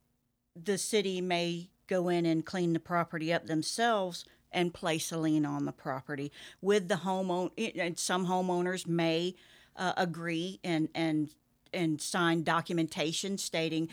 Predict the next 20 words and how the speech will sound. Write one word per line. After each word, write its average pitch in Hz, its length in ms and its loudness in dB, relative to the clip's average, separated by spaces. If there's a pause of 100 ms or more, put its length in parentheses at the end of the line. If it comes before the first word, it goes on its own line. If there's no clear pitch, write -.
(260)
that, 160 500 -2
uh, 165 340 -4 (360)
they 175 160 2
agree 175 420 -2
to 170 240 -2
pay 175 260 0
the 160 140 -2
lien 170 420 2
back. 160 460 2 (360)
And, 170 500 2
um, 170 240 0
you'll 156 160 0
have 151 240 -2
some 151 360 0
that 147 160 -4
probably 147 460 -4
will 151 220 -2
not 196 320 0
do 156 200 -2
that. 143 320 -4